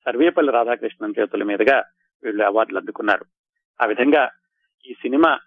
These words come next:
ఎంత సీరియస్ సందేశం ఉన్నప్పటికీ సంగీతాన్ని, సాహిత్యాన్ని మేళవించి తనదైన ప్రత్యేకతలో ఈ చిత్రాన్ని రూపొందించి విజయవంతం చేసి, ఇప్పుడు చూసినా కానీ ఏమాత్రం బిగి తగ్గకుండా,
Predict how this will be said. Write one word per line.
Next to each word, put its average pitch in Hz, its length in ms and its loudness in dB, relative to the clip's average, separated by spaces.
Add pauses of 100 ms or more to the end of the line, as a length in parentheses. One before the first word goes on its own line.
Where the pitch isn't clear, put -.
(100)
ఎంత 127 280 0
సీరియస్ 165 600 0
సందేశం 143 440 2
ఉన్నప్పటికీ 156 760 -2
సంగీతాన్ని, 147 840 0
సాహిత్యాన్ని 127 680 0
మేళవించి 151 760 2 (380)
తనదైన 139 360 2
ప్రత్యేకతలో 127 840 0
ఈ 120 80 -4
చిత్రాన్ని 120 480 -2
రూపొందించి 110 580 -4
విజయవంతం 113 680 0
చేసి, 107 320 -4 (500)
ఇప్పుడు - 320 2 (100)
చూసినా 175 340 0
కానీ 147 300 -2
ఏమాత్రం 156 680 2
బిగి 127 220 2
తగ్గకుండా, 120 640 0